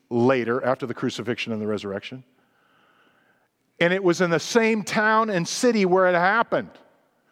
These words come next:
They were still there, and they're saying, "We saw it." Man, as discouraged as they were after the crucifixion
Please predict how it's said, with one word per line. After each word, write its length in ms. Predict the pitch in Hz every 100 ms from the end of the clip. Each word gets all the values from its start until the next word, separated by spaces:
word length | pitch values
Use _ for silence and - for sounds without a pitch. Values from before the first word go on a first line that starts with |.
| _ _ -
They 100 | 180
were 140 | 185
still 440 | 175 - 262 269 233
there, 240 | 165 160
and 160 | 175 180
they're 120 | 180
saying, 280 | - 180 160 - -
"We 180 | - 240
saw 420 | 330 160 214 247
it." 140 | 170 123 - - _
Man, 240 | - 190 180 -
as 100 | 160
discouraged 680 | 165 190 - 269 302 220 214
as 160 | 196 165
they 180 | 247
were 480 | 247 226 262 180 131 -
after 300 | 156 214 233
the 80 | 202
crucifixion 720 | - 220 202 - 262 - -